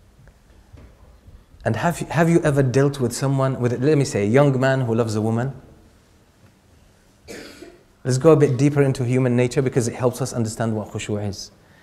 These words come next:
You know, many times, <clears throat> there's a problem with the way we, we understand or we relate to our deen, by the way. You can find someone who's practicing, prays the five, uh, prays the five daily prayers in the masjid,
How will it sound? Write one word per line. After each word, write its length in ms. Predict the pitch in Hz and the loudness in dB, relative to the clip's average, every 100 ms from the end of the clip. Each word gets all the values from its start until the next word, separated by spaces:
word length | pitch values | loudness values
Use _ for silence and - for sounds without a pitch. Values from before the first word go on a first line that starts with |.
| - - | -20 -2
You 60 | |
know, 80 | 110 | 2
many 160 | 156 175 | 4 2
times, 380 | 151 135 113 - - - - - - - - - - - _ - | 2 0 -2 -6 -18 -18 -20 -20 -20 -20 -20 -20 -20 -20 _ -2
<clears throat> 0 | |
there's 800 | - 147 120 - - - 131 127 | 0 2 0 -8 -16 -2 2 2
a 40 | |
problem 380 | 143 185 170 151 | 2 2 4 4
with 120 | 139 | 4
the 80 | 120 | 2
way 280 | 123 143 147 | 4 4 4
we, 300 | 127 120 117 - - | 2 2 0 -4 -8
we 140 | 120 127 | -2 0
understand 580 | 135 123 - 139 127 120 | 2 -2 -2 -2 0 2
or 100 | 123 | 2
we 140 | 117 | 4
relate 300 | 120 139 135 | 4 2 0
to 80 | 120 | -2
our 160 | 117 | 0
deen, 300 | 110 123 123 | 2 4 2
by 160 | 107 101 | 2 -2
the 80 | 95 | -4
way. 240 | 95 92 - - | -8 -10 -20 -6
You 100 | 120 | -4
can 160 | 156 | -2
find 360 | 135 - 160 147 | -4 0 2 2
someone 360 | 143 151 147 113 | 0 -2 -2 -2
who's 220 | 117 107 | -4 -6
practicing, 840 | - 139 131 - 123 147 165 151 - _ _ - - - - - | -6 -6 -6 -10 -10 -8 -10 -12 -20 _ _ -20 -20 -20 -20 -12
prays 300 | - 139 127 | -2 0 0
the 60 | |
five, 480 | 123 143 139 135 - - - | -2 0 2 0 -4 -16 -6
uh, 340 | 120 117 107 | 0 2 2
prays 260 | 104 - 127 | 0 0 0
the 60 | 117 | 4
five 220 | 143 131 | 4 6
daily 160 | 131 127 | 4 2
prayers 260 | - 127 | 0 0
in 80 | 120 | 0
the 60 | 120 | 0
masjid, 520 | 131 - 160 151 | 0 -2 -2 -2